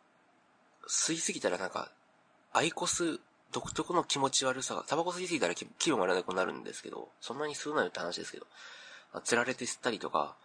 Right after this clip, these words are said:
なんかぼーっとしてて、ペース早めたりとかしたら、あ、ちょっと気分悪い。さすがにおえおえなりませんけど、あ、ちょっとなんか、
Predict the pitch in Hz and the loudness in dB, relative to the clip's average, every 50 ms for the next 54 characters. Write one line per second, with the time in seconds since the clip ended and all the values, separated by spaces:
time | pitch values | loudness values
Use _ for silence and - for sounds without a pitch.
0 | - - - - - - - _ _ _ _ - 107 - - - - _ - 113 | -20 -20 -18 -18 -18 -20 -20 _ _ _ _ -10 -8 -4 -4 -6 -6 _ -4 -2
1 | 110 101 127 139 - 135 127 - - 120 - 90 80 69 78 - _ _ _ _ | 0 0 0 -2 0 2 2 2 2 0 -2 -2 -4 -4 -6 -8 _ _ _ _
2 | _ _ _ _ _ _ _ _ _ _ _ _ _ _ _ _ _ _ _ _ | _ _ _ _ _ _ _ _ _ _ _ _ _ _ _ _ _ _ _ _
3 | _ _ _ - - 135 120 - 107 90 98 98 92 92 87 - 92 87 82 - | _ _ _ -6 -4 -2 -2 0 2 4 4 4 4 2 0 -2 -4 -6 -6 -6
4 | - 78 - - 87 85 - - 98 - - - _ _ - _ - - - - | -6 -6 -4 -2 -2 -2 -2 0 -2 -2 -2 -4 _ _ -20 _ -20 -12 -4 -4
5 | 165 131 - - 104 98 120 117 135 139 - - _ _ _ _ _ _ _ _ | -2 -2 -2 -2 -2 0 0 0 0 -2 -8 -14 _ _ _ _ _ _ _ _
6 | _ - - - - - 101 117 135 127 123 - 113 156 190 196 143 113 95 - | _ -20 -18 -14 -10 -8 -4 0 0 0 2 2 4 4 6 6 6 6 6 6
7 | - - 101 104 104 87 - 98 85 85 - - - 98 95 - - - - - | 4 0 0 0 0 0 0 0 0 0 -2 0 2 2 2 2 0 -4 -2 -2
8 | 90 95 87 - - - | -2 -2 -2 -2 -4 -4